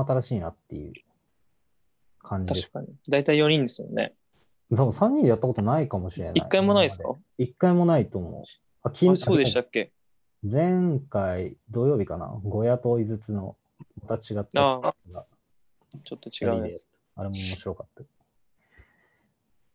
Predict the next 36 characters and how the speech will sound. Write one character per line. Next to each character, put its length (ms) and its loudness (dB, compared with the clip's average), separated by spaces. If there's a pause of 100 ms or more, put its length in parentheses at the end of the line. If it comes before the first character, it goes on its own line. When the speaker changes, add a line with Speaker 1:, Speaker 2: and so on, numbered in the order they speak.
(140)
Speaker 1:
と 100 -4
い 60 0
う 20 0
わ 60 -2
け 120 -8
で、 140 -14 (240)
二 160 0
十 180 0
時 120 -6
に 120 -10
な 120 -10
っ 20 -16
た 160 -16
の 100 -14
で、 140 -18 (1300)
本 180 0
編 180 -4
の 60 -6
方 140 -10
に 180 -12 (500)
行 120 -6
き 40 -20
た 100 2
い 60 0
と 60 -8
思 160 -8
い 40 -10
ま 220 -10
す。 240 -20
今 120 4
日 60 -2
の 180 -8 (340)
テ 140 0
ー 20 0
マ 140 -2
は、 180 -8